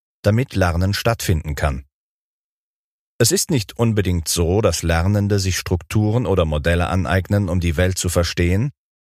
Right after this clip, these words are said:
sondern dass sie an einem Bezugssystem teilnehmen, das selbst eine Struktur hat.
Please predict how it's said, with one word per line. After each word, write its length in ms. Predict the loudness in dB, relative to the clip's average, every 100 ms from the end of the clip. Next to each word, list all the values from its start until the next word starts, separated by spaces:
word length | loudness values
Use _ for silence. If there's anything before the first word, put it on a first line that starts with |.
| _ _ _ -2
sondern 420 | 0 2 2 0
dass 180 | 0 0
sie 120 | 2
an 100 | 0
einem 240 | 0 0 0
Bezugssystem 960 | -2 -2 -2 -2 0 -2 0 0 0
teilnehmen, 680 | 2 2 2 0 0 -2 -4 _ _ -2
das 400 | 0 0 -2 -6 _ _
selbst 460 | -2 -2 0 -4 -2
eine 220 | -2 -2
Struktur 560 | -2 -4 -6 -2 -2 0
hat. 320 | -4 -8 -16